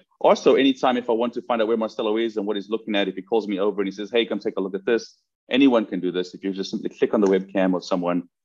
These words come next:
you'll jump to exactly where they are and see what their pointer is pointing at. So the idea is to make it really easy to navigate. You don't have to be an architect to navigate SuperViz. You can call in stakeholders like designers, plumbers, electricians,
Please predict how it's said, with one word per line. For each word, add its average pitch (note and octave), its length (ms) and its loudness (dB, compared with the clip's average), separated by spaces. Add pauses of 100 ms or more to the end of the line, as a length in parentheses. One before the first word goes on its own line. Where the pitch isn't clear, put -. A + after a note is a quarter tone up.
(100)
you'll F#2 100 -2
jump G2 240 0
to G#2 80 -2
exactly F#2+ 360 -2
where G2 100 4
they F2 80 2
are E2+ 400 0 (460)
and E2 140 -12
see - 140 -8
what D#2+ 160 -4
their D#2+ 100 0
pointer D#2 280 -6
is D2+ 80 -8
pointing D2+ 260 -6
at. - 140 -12
So A#2 360 2 (360)
the F3+ 80 6
idea G3 160 6
is G3+ 60 0
to F3+ 80 -2
make E3 120 2
it B2 80 4 (160)
really F3+ 280 -2
easy C#3 220 -2
to A#2+ 60 -4
navigate. A2 540 0
You A#2 60 -4
don't D3+ 160 2
have D3+ 160 -4
to C#3 60 -10
be B2 80 -4
an A2 120 -2
architect F#2+ 600 -2
to F#2+ 80 -8
navigate E2+ 500 -2
SuperViz. D2 560 -8 (320)
You B2+ 100 2
can C#3 160 4
call D3+ 300 4
in B2 120 4
stakeholders G#2+ 640 0
like F2+ 180 0
designers, F#2+ 800 0 (180)
plumbers, F#2 680 -2 (180)
electricians, F#2+ 800 0